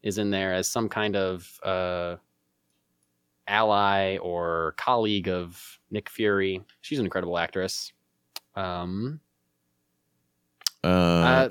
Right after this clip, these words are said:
Speaker 2: also,
Speaker 1: I
Speaker 2: Kingsley
Speaker 1: kinda
Speaker 2: Ben-Adir, uh, please.
Speaker 1: Oh, yes.
Speaker 2: Um,
Speaker 1: He's the
Speaker 2: I don't know who, Gravik, I think, is the character's name, but,
Speaker 1: Yeah.
Speaker 2: uh, for all intents and purposes, we're just gonna keep referring to him as Super Skrull because he's effectively Super Skrull.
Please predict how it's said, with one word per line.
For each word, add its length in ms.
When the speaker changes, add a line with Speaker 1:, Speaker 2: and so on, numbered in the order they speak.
Speaker 2:
also, 640
Speaker 1:
I 100
Speaker 2:
Kingsley 300
Speaker 1:
kinda 160
Speaker 2:
Ben-Adir, 500
uh, 480
please. 420
Speaker 1:
Oh, 120
yes. 200
Speaker 2:
Um, 240
Speaker 1:
He's 160
the 140
Speaker 2:
I 80
don't 440
know 640
who, 280
Gravik, 680
I 80
think, 240
is 140
the 60
character's 520
name, 420
but, 140
Speaker 1:
Yeah. 160
Speaker 2:
uh, 120
for 240
all 140
intents 260
and 100
purposes, 440
we're 100
just 180
gonna 140
keep 160
referring 300
to 100
him 80
as 140
Super 260
Skrull 380
because 480
he's 180
effectively 460
Super 260
Skrull. 340